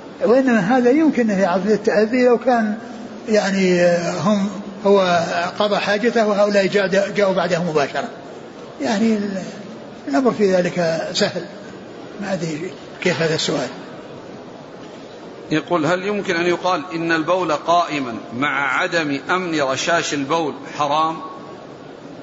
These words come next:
Speaker 1: والله ما، ما نعلم.
Speaker 2: إذا لا يأمن،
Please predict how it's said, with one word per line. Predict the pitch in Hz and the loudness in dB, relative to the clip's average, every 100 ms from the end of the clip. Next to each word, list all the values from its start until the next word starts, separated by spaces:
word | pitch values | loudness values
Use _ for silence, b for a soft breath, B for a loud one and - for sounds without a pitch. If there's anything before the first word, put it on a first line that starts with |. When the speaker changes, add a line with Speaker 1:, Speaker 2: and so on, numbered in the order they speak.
| - - - - | -16 -16 -16 -8
Speaker 1:
والله | 160 | -4
ما، | 170 156 131 | -2 -2 -2
ما | 165 | -4
نعلم. | 160 127 127 113 - - - - - - - - - 160 | -2 -4 -6 -12 -14 -16 -18 -18 -18 -18 -18 -18 -14 -6
Speaker 2:
إذا | 156 | -2
لا | 156 175 | 0 0
يأمن، | 175 175 160 147 | 0 -4 -4 -6